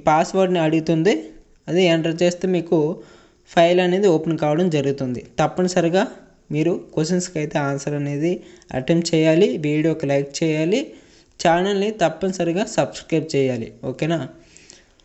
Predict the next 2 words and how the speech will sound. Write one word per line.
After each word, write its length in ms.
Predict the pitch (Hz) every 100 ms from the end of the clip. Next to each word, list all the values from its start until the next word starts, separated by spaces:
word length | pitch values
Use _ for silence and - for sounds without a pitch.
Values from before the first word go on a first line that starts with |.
| _ _ _ _ _ - - - - - - 156
అలాగే 280 | 175 208 175 170 214 - - _ _ _ _ _ _ _ _ _ _ _ _ _ _ _ _ - _ _ 185
మీకు 260 | 208 226